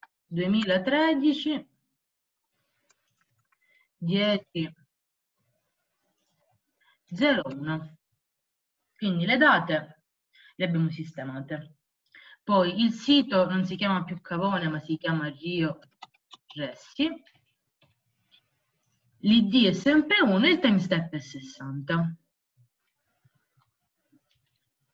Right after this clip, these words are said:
Ora, parametro alfa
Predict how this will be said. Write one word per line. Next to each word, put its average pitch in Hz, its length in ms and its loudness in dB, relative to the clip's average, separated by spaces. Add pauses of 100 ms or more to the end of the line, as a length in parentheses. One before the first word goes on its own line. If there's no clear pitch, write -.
(460)
Ora, 180 540 2 (1600)
parametro 208 520 4
alfa 170 680 2